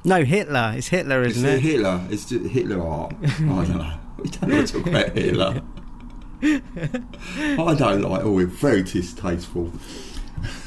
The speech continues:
Speaker 2: <laughs> I think people have said a lot stronger words than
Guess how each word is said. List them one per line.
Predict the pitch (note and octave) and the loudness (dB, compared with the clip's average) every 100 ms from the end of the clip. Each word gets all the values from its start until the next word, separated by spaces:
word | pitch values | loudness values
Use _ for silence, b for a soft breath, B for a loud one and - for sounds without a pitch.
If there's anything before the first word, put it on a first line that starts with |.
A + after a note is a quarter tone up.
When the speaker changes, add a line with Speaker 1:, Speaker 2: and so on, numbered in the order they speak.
| B B - | B B 0
Speaker 2:
<laughs> | F3+ - F3+ F3+ F3 - - - - - - - - - B B B | 0 0 -2 0 -2 -2 -4 -6 -18 -16 -12 -10 -10 -12 B B B
I | - | -4
think | A#2+ - B2 - | -2 0 0 2
people | G#2+ F#2+ | 0 0
have | F#2 | -2
said | G#2 | -2
a | F#2+ | 0
lot | G2+ - | -2 -2
stronger | - G#2+ F2+ | -2 0 2
words | F2+ F#2 F2 | 4 2 2
than | F#2+ F2+ | -2 -4